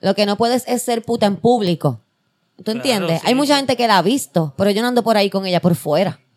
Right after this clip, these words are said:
Speaker 2: Claro.
Speaker 1: ¿Entiendes? Y ponerla ya en internet sería como que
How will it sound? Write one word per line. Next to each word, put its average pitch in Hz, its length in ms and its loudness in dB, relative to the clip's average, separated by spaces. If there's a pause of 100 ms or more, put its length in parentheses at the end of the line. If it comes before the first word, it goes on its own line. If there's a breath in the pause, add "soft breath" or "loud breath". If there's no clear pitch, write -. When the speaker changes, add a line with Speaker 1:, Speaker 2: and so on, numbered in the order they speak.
Speaker 2:
Claro. 139 380 -18 (100)
Speaker 1:
¿Entiendes? 165 480 -4
Y 180 100 0
ponerla 196 500 0
ya 208 260 -2
en 196 160 -6
internet 196 640 -4
sería 190 380 0
como 240 240 -2
que 170 560 -2